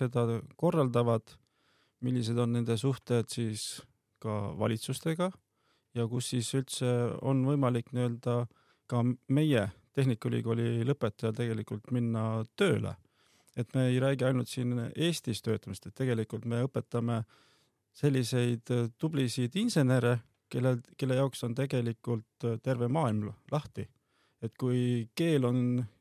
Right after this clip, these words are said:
teisena ka väga hästi suus, kas on siis inglise keel, prantsus-, prantsuse keel või mõni muu keel, siis on, äh, väga oodatud just sellised spe-, spetsialistid, kes, kellel, kes teavad sellist nii-öelda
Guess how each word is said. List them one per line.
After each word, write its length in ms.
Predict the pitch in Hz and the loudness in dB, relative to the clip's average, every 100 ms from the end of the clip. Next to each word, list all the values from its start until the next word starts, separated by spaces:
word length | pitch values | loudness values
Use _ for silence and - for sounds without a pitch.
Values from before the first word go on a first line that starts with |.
| _ _ | _ _
teisena 460 | - 143 131 123 123 | 0 0 2 0 0
ka 140 | 139 139 | 2 2
väga 220 | 135 131 | 4 4
hästi 480 | 135 - 131 131 127 | 2 0 -2 0 -2
suus, 460 | 127 254 196 127 - _ _ _ _ | -2 0 0 -2 -6 _ _ _ _
kas 240 | 127 - | -8 -4
on 160 | 127 110 | -4 -2
siis 240 | 110 101 | -4 -2
inglise 400 | 127 135 123 - | 0 0 0 -4
keel, 540 | - 127 127 127 123 120 - | -4 -2 0 0 -2 -4 -2
prantsus-, 400 | 127 123 127 113 123 - - | -2 0 -4 -4 -6 -8 0
prantsuse 320 | 143 - 127 | 0 2 -2
keel 320 | - 131 127 120 _ _ _ _ _ - | 0 2 2 -2 _ _ _ _ _ -4
või 160 | 123 | 0
mõni 240 | 123 127 127 | 2 2 2
muu 220 | 151 240 180 | 2 0 2
keel, 300 | 131 120 110 - _ | 2 2 0 -8 _
siis 280 | - 131 127 | -4 0 2
on, 140 | 123 127 | 2 2
äh, 140 | 123 120 - | 0 -2 -2
väga 300 | 120 160 143 123 | 0 0 2 4
oodatud 480 | 147 131 104 107 107 | 4 2 0 -4 -8
just 320 | - 127 - | -4 -2 0
sellised 320 | 123 117 98 117 | 0 0 -4 -14
spe-, 300 | - - - | -14 -10 -6
spetsialistid, 640 | - 135 113 101 101 - - _ _ _ | -2 -2 -2 -4 -8 -14 -18 _ _ _
kes, 300 | - 127 - 127 | -6 -4 -4 -2
kellel, 240 | 131 123 123 | 0 0 -2
kes 380 | - 117 - - | -6 -8 -8 -10
teavad 400 | - 139 139 123 | -2 2 4 2
sellist 400 | - 117 113 - | 0 -4 -4 -4
nii-öelda 320 | 113 110 113 | -4 -4 -4